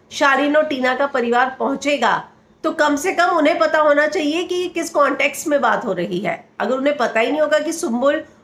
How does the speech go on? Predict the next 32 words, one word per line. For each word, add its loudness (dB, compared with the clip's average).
और 0
उनके 0
पापा 2
के -2
बीच -4
में 0
कोई -2
बातचीत -2
हुई 0
है 0
तो 0
फिर 0
फ़ायदा 2
ही 2
नहीं 0
होगा 4
ना, 2
उनका 2
परिवार 2
आके 0
लड़े 4
बोले, 4
इनको -2
लगेगा 0
कि -2
इतना -4
सारा 2
मुद्दा 0
जो -2
है 2
इतना 2
क्यों 0